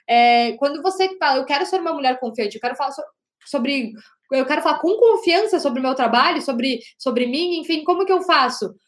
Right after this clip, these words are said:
Como que as pessoas que são confiantes agem e se comunicam? Será que elas ficam assim? Ou será que elas falam abertamente sobre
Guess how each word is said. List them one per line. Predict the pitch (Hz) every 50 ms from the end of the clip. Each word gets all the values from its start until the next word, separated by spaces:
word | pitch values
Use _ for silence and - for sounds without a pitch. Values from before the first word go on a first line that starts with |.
| _ _ _
Como | - 392 466 508
que | 523
as | 508 403 -
pessoas | - 381 370 381 359 339 349 339
que | 349 311
são | 330 320 294
confiantes | - 311 302 294 294 - 294 277 285 294 269 277 226 196 269
agem | 262 285 294 294 262 277 277 269
e |
se | 254 - 254
comunicam? | - 254 247 240 247 240 233 226 214 220 208 185 175 - _ _ _ _ _ _ _ _ _
Será | _ - 311 349 359 359
que | 370
elas | 349 330 320 320
ficam | 330 330 320 302 277 262
assim? | 254 - - - - 285 330 370 453 539 554 - - _ _ _ _ _ _
Ou | - 349 359
será | - 381 359 330 339
que | 339 359
elas | 339 339 349 339
falam | - 320 320 339 339
abertamente | 320 311 226 240 269 294 320 330 330 330 302 269 269 269 262 262 240 233
sobre | 233 - 262 247 247 226 240 233 226 233